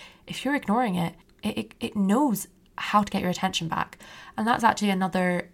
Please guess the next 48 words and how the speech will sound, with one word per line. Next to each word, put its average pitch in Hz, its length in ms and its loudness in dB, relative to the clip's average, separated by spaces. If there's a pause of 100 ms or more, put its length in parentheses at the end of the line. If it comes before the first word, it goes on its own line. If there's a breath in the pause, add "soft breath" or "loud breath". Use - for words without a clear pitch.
(100)
exercise 180 600 -2
that 196 180 -4
Mo 180 100 0
Gawdat 170 420 -4
does 185 200 -2
in 170 140 -4
that 175 200 -8
book, 180 320 -4 (420 loud breath)
is 180 360 0
he 180 100 -8
tells 190 320 -2
you, 208 180 0
there's 202 220 -2
little 220 180 4
exercises, 175 920 -2 (100)
um, 160 320 -4
dotted 160 320 -6
throughout 175 280 -4
the 165 40 -6
book, - 340 -10 (440 loud breath)
and 170 300 -2
he 175 120 -6
tells 196 300 0
you 226 80 -4
to 208 100 -8
sit, - 360 -4 (760)
I 190 60 -4
think 185 140 -2
he 202 60 0
recommends 190 460 -2
twice 185 300 -2
a - 20 -4
week, 170 320 -4 (340 loud breath)
and 180 100 -2
he 170 40 0
sits - 260 -4
with 202 120 -4
a - 20 -4
piece 202 180 -6
of - 60 -16
paper 175 400 -4 (540 loud breath)
and 190 160 2
a - 20 -12
pen, 160 400 -6 (340)
and 180 120 2
he 170 80 0
goes, 165 340 -2 (180)
"Right," 175 360 0